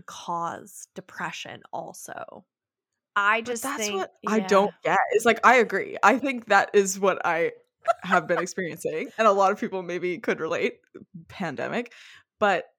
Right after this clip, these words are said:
Speaker 2: just the, I, what I don't understand is, like, the thought work, I guess, model that says that that isn't a
Speaker 1: Mm,
Speaker 2: thing. I just,
Speaker 1: right.
Speaker 2: I can't quite wrap my head around that, but that's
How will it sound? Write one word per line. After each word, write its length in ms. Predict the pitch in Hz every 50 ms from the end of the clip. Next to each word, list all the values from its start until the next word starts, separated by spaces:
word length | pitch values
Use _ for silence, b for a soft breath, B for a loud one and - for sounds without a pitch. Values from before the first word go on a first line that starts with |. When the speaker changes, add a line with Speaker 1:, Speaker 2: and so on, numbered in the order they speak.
| _ _ _ _ _ _ - 185
Speaker 2:
just 360 | - 226 233 226 - - - -
the, 380 | 190 208 202 185 175 170 - - -
I, 120 | 190 - -
what 180 | 185 190 -
I 100 | - 196
don't 260 | 190 - 180 170 - -
understand 720 | 156 143 151 - - - - 76 67 80 - - 190 - _ -
is, 340 | - 165 160 160 - - - _ _ _ _ _
like, 220 | - 170 160 160 _
the 100 | 160 160
thought 420 | - - _ 180 165 156 160 - -
work, 400 | - 202 202 208 226 - - - -
I 120 | - 220 226
guess, 300 | 220 226 233 226 - 220 - _ _ _ _ _
model 720 | 175 170 160 151 147 156 - 214 220 233 254 269 269 -
that 180 | 196 190 - -
says 300 | - - 170 160 160 165
that 180 | 175 156 - -
that 140 | 151 - -
isn't 260 | 160 214 214 208 -
a 60 | 170
Speaker 1:
Mm, 60 | 180
Speaker 2:
thing. 180 | 180 - - - -
I 100 | 117 160
just, 140 | 170 190 175
Speaker 1:
right. 140 | 110 -
Speaker 2:
I 60 | 156 160
can't 240 | - 190 160 -
quite 200 | - - 151 -
wrap 160 | - 135 - -
my 100 | - 170
head 160 | 170 170 - -
around 240 | - - - -
that, 160 | - - - - _ _
but 140 | - 165 - -
that's 220 | 151 - -